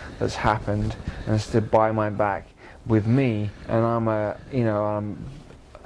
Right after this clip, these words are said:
a wee bit of a nightmare, and she s-, stood by me every single step of the way. So that would be the one to be, uh,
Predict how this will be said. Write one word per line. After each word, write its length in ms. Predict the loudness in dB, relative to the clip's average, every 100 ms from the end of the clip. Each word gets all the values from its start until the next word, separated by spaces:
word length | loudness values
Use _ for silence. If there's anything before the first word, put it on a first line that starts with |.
| -6 2
a 80 |
wee 480 | 4 6 6 6 6
bit 180 | 4 2
of 120 | 2
a 60 | 0
nightmare, 580 | 0 0 -2 0 0 -2 -8 -8 -4 0
and 160 | 2 2
she 200 | 4 2
s-, 180 | 2 -2 -6 0
stood 320 | 4 4 6
by 240 | 4 4
me 300 | 2 0 0 -4 -14 -20 -20 -20 -20 -20 0
every 420 | 2 4 4 4
single 460 | 2 -2 0 0 0
step 280 | 0 0 0
of 80 | 0
the 80 |
way. 340 | 2 2 0 -10 -20 -20 -20 -20 -18
So 320 | -2 2 4 4 4
that 340 | 4 4 2
would 180 | 0 4
be 220 | 4 4
the 100 | 2
one 460 | 2 0 0 -2 -2 -2
to 100 | 0
be, 460 | 2 2 2 0 0
uh, 360 | 2 2 0